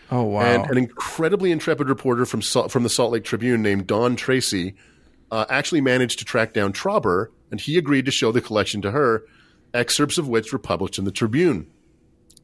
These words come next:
Speaker 2: The revelations in the McClellan collection were as damning as the church feared. McClellan had, uh, had been close friends to Joseph Smith from eighteen thirty-one to thirty-eight, before becoming disgusted by his actions.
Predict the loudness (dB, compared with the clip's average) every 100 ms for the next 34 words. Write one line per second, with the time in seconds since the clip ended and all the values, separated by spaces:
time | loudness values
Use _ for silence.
0 | -10 -2 0 0 0 0 2 0 0 -2
1 | -4 -2 0 0 2 2 2 0 0 0
2 | 0 -2 -2 0 0 0 0 -2 -2 -2
3 | -2 0 2 2 -2 -10 _ _ _ _
4 | _ -8 -2 0 2 2 0 0 0 2
5 | 2 2 -2 0 0 0 -2 -2 -2 -2
6 | 0 0 -2 0 -2 -2 -2 -2 0 -2
7 | -2 -4 0 0 0 -4 _ _ _ _
8 | -6 -2 0 0 0 0 2 2 0 0
9 | 0 0 0 2 2 0 0 -4 -8